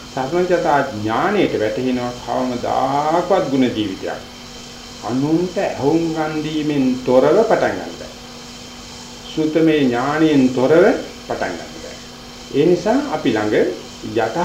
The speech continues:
පහත්කමක්, මුරුදු මෙලෙක් භාවයක් පවතින්න ඕනේ ඇහුම්කන් දීම. සුවච භාවයක් පවතින්න ඕනේ.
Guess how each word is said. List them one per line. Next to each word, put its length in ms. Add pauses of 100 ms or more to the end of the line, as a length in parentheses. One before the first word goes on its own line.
(200)
පහත්කමක්, 640 (580)
මුරුදු 360
මෙලෙක් 300
භාවයක් 500
පවතින්න 520
ඕනේ 360 (240)
ඇහුම්කන් 460
දීම. 240 (800)
සුවච 340
භාවයක් 440
පවතින්න 500
ඕනේ. 240